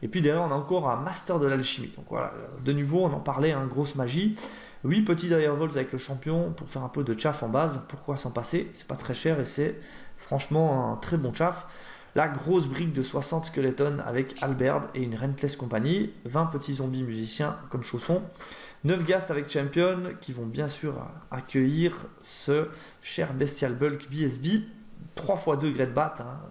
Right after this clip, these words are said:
toujours un chaff que personnellement j'affectionne beaucoup, qui est pas cher et qui vole très loin, et puis deux Shrieking Horror pour terminer.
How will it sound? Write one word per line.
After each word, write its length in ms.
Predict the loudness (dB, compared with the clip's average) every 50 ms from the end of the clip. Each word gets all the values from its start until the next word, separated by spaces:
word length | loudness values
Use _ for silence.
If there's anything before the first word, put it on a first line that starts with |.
| -18 -18 -16
toujours 260 | -10 -6 -4 -2 0 0
un 80 | 0
chaff 280 | 0 0 -2 -2 -2 -8
que 120 | -8 -8
personnellement 540 | -6 -6 -6 -6 -4 -4 -4 -2 -2 -2 -2
j'affectionne 420 | -2 -4 -4 -4 -2 0 2 2
beaucoup, 380 | 4 4 4 4 6 4 4 4 2 -4 -14 -14 -16 -18 -20 -12 -8
qui 80 | -6
est 40 | -4
pas 140 | 0 0 0
cher 300 | 0 2 2 2 4 2
et 100 | 0 -2
qui 140 | -4 -4 -2
vole 240 | 2 2 2 2 0
très 160 | 0 2 2
loin, 260 | 4 4 2 0 0 -2
et 80 | -4
puis 200 | -4 0 0 2
deux 240 | 2 4 4 4 4
Shrieking 420 | 4 2 -2 -4 -4 0 0 2 2
Horror 240 | 2 0 0 -2 -2
pour 140 | -4 -6 -4
terminer. 420 | -4 -2 -2 0 0 0 0 -2